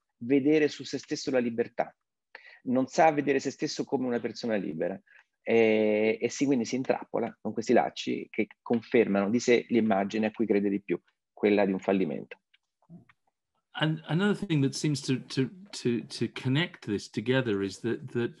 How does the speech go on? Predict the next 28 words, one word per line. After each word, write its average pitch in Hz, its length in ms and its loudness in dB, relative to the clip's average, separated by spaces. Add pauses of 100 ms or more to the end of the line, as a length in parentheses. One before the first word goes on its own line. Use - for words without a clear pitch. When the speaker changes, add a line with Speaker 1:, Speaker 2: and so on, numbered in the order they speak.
(720)
Speaker 2:
if 135 200 -2
the 156 80 2
ties 170 480 2
are, 117 420 2
are 113 420 -2 (120)
things 127 260 0
that 117 220 -6
bind 123 300 2
us, 95 100 -6
but 139 200 -10
they're 120 200 -2
also, 123 460 -2 (380)
they're 135 100 4
also 156 240 4
like 110 240 2
ropes 120 640 0
which 107 220 -4
are, 113 260 0
which 117 180 -4
are 110 100 0
trapping 123 500 -2
them, 82 200 -10
which 101 180 -4
are, 107 280 -2
which 110 220 -4
are 107 340 -2 (200)
imprisoning 113 800 2
them, 90 240 -10